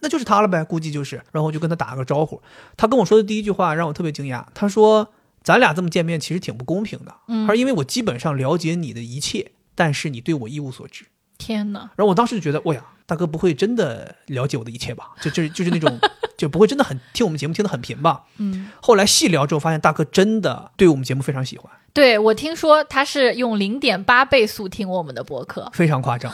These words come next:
Speaker 1: <laughs> 我第一次听到有人会用一倍速以下的东西听，听内容。
Speaker 2: 对，
Speaker 1: 大概，
Speaker 2: 他
Speaker 1: 大概率大家都是一点二、一点五，他竟然是零点八。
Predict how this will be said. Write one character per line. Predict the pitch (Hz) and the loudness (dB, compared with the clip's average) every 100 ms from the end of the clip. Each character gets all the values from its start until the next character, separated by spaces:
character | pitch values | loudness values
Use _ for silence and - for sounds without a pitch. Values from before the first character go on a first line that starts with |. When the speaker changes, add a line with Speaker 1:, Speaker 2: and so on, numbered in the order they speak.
| - 240 | 2 4
Speaker 1:
<laughs> | 554 - | 4 4
我 | 175 | 4
第 | - 254 | 4 4
一 | 294 | 4
次 | 285 | 4
听 | - | 4
到 | 226 | 6
有 | 175 | 6
人 | 139 165 202 | 4 2 0
会 | - 233 | 0 4
用 | 220 185 - | 4 4 -2
一 | 254 | -4
倍 | 262 214 | 2 4
速 | 247 | 4
以 | 185 123 | -2 -2
下 | - 277 | 2 4
的 | 240 | 4
东 | 170 | 0
西 | |
听， | 151 160 151 | -2 -6 -6
听 | - 156 | -4 -2
内 | 160 | -2
容。 | 131 151 | -2 6
Speaker 2:
对， | 262 | 6
Speaker 1:
大 | |
概， | 262 | 6
Speaker 2:
他 | 277 - | 2 2
Speaker 1:
大 | 277 | 2
概 | 262 | 2
率 | 254 | 4
大 | 240 | 2
家 | 240 | 4
都 | 247 | 2
是 | 226 | 0
一 | - 294 | -6 0
点 | 220 | 2
二、 | 131 247 240 | 4 4 6
一 | |
点 | 254 269 330 | 6 8 8
五， | 160 - 131 - _ | 4 -6 -10 -10 _
他 | - | 2
竟 | 240 | 4
然 | 214 | 4
是 | 214 | 4
零 | 165 185 | 2 2
点 | 208 123 | 2 2
八。 | 127 131 | -4 -4